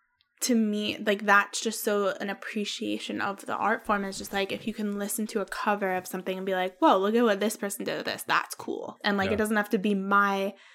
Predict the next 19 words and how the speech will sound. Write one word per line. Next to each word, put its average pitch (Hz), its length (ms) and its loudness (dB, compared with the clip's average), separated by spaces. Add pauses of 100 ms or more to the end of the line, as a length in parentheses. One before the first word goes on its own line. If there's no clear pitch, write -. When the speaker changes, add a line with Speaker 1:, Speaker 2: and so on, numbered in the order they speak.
(800)
Speaker 1:
like, 196 160 0
a 208 60 -2
song 208 360 4
that 202 80 2
I'm 196 80 0
gonna 196 160 -2
listen 190 280 0
to - 120 0
all 190 100 4
the 185 100 4
time 196 340 2
or 190 60 -4
something 196 240 -4
I 190 80 -4
really 196 240 0
like. 196 220 0
It's - 120 -8
just, - 160 -8
like, 110 300 -4